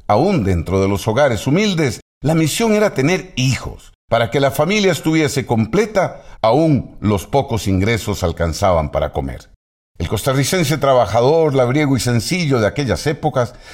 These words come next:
sin conocimiento macroeconómico o demográfico, cumplió con la patria al brindar la tasa de reemplazo de dos punto un hijos por mujer, necesario para la sostenibilidad de una sociedad sana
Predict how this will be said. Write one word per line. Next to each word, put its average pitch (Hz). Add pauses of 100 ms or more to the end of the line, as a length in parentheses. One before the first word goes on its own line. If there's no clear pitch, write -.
sin 180
conocimiento 190
macroeconómico 110
o 80
demográfico, 127 (280)
cumplió 131
con 107
la 85
patria 151 (180)
al 127
brindar 151
la 180
tasa 147
de 131
reemplazo 135 (160)
de 135
dos 175
punto 170
un 220
hijos 202
por 180
mujer, - (280)
necesario 85
para 69
la 71
sostenibilidad 95
de 123
una 120
sociedad 110
sana 143